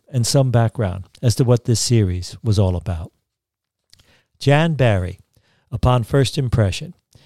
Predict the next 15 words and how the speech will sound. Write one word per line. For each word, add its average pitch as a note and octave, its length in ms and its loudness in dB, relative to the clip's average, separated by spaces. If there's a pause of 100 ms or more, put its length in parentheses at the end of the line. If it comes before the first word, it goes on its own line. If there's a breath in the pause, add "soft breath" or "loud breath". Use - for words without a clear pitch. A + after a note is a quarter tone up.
(260 soft breath)
is B2 160 2
a B2+ 80 2
fairly E3 520 2
unassuming, D3 680 0
soft-spoken C3+ 840 -2
sort A#2+ 260 0
of G#2+ 100 -2
man. F2+ 340 -4 (480)
A D#3+ 100 -4
Vietnam D3+ 520 0
veteran G#2 400 0
whose A2 220 -2
journalistic B2+ 640 -2
career A2 520 -2
included A#2 580 0